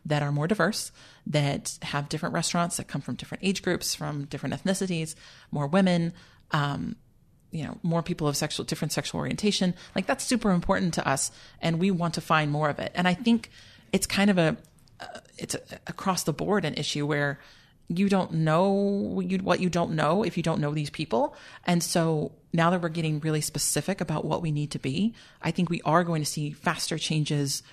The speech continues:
once that's in place. And yeah, when you're eighty-two years old, it, it's hard to, to pivot and, and turn around. But we're also probably gonna see more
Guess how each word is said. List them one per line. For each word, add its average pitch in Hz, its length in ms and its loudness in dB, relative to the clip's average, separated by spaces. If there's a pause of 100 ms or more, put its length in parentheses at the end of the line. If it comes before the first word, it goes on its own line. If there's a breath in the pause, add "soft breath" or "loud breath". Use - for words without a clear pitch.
(100)
once 156 320 0
that's - 340 -4
in 151 180 -4
place. - 460 -8 (440 loud breath)
And 208 220 4 (760)
yeah, 247 160 0
when 214 140 4
you're - 120 -4
eighty-two 214 360 2
years 185 180 0
old, 196 340 -2
it, - 160 -8
it's 175 120 -4
hard 190 340 -2
to, 165 360 0
to - 160 -4
pivot 185 360 -2
and, 165 260 -2
and 160 180 -2
turn 175 180 -4
around. 165 340 0 (380 loud breath)
But 175 320 0
we're 175 180 2
also 180 460 0
probably 175 320 -4
gonna 175 160 0
see 180 140 2
more 160 300 2